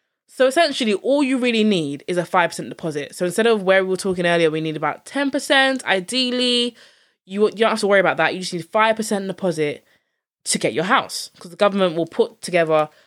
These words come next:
twenty percent. So you've got twenty-five percent deposit, you take out a tw-, a seventy-five percent mortgage, and you're good to go.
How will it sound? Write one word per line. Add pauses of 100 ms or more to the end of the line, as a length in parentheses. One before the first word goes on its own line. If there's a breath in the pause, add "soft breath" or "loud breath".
(140 soft breath)
twenty
percent.
So
you've
got
twenty-five
percent
deposit, (340 soft breath)
you
take
out
a
tw-,
a
seventy-five
percent
mortgage, (320 soft breath)
and
you're
good
to
go.